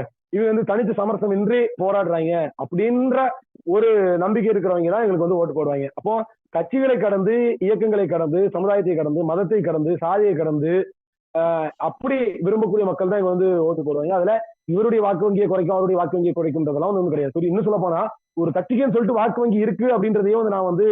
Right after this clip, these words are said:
நம்பல. ஏன்னா ஒவ்வொரு தேர்தலையும் அது வந்து மாறுபடும். இப்போ வந்து ஆளுங்கட்சியா இருக்கக்கூடிய தி மு க ஒரு ப-, ஒரு அஞ்சாவது, பத்து, பத்து வருஷத்துக்கு முன்னாடி எதிர்க்கட்சியா கூட இல்லாத, அஹ், மூன்றாவது இடத்துக்கு போனதெல்லாம் வந்து நம்ம வந்து பார்த்தோம். அப்போ ஒரு கட்சிக்கான வாக்கு வங்கி அப்படின்றது வந்து நிரந்தரம் எல்லாம் வந்து கிடையாது.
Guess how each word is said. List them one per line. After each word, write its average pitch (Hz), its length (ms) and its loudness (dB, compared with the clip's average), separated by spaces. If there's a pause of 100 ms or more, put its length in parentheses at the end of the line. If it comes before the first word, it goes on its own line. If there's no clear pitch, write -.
(320)
நம்பல. 175 320 0 (460)
ஏன்னா 180 160 0
ஒவ்வொரு 220 360 2
தேர்தலையும் 208 500 0
அது 196 80 2
வந்து 190 280 2
மாறுபடும். 170 460 -2 (200)
இப்போ 185 260 -2
வந்து 208 180 0
ஆளுங்கட்சியா 202 520 2
இருக்கக்கூடிய 185 400 0
தி 185 120 0
மு 175 120 0
க 185 100 0 (500)
ஒரு 202 220 2
ப-, 190 200 0
ஒரு 190 140 0
அஞ்சாவது, 196 360 0
பத்து, 190 280 -2
பத்து 190 200 -2
வருஷத்துக்கு 196 340 0
முன்னாடி 185 280 0
எதிர்க்கட்சியா 214 500 2
கூட 240 200 0
இல்லாத, 214 400 2 (600)
அஹ், 175 120 0
மூன்றாவது 240 340 0
இடத்துக்கு 208 260 -2
போனதெல்லாம் 196 440 0
வந்து 202 140 -2
நம்ம 175 200 -2
வந்து 175 260 0
பார்த்தோம். 147 380 -2 (280)
அப்போ 180 160 -2
ஒரு 190 100 0
கட்சிக்கான 254 400 0
வாக்கு 226 280 0
வங்கி 226 180 2
அப்படின்றது 202 340 2
வந்து 226 120 2
நிரந்தரம் 220 380 0
எல்லாம் 202 200 0
வந்து 190 160 0
கிடையாது. 147 340 0